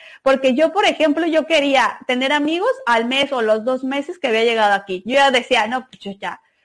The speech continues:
pues estoy saliendo", eh, pero no, o sea, hace falta tener, tener también como ser paciente contigo mismo y decirte, "Oye, pues, mm, tengo que salir y conocer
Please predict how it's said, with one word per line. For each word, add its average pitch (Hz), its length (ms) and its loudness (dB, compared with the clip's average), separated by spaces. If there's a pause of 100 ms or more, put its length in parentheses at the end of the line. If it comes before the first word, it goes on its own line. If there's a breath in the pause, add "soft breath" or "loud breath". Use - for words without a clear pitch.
(100)
pues 208 120 -14
estoy 214 140 -4
saliendo", 233 760 -2
eh, 214 220 -2 (800)
pero 277 280 4
no, 349 380 2
o 247 80 -8
sea, 247 260 -2 (160)
hace 285 300 -2
falta 349 320 -2
tener, 247 320 -8
tener 247 280 -10
también 262 520 -6 (100)
como 294 240 -2
ser 254 220 -4
paciente 285 500 -4
contigo 233 460 -4
mismo 226 440 -6 (300 loud breath)
y 240 100 0
decirte, 240 520 0 (160 loud breath)
"Oye, 277 260 0
pues, 226 300 0 (120)
mm, 233 260 -8
tengo 277 280 0
que 311 100 0
salir 254 460 0
y 294 100 -2
conocer 233 800 0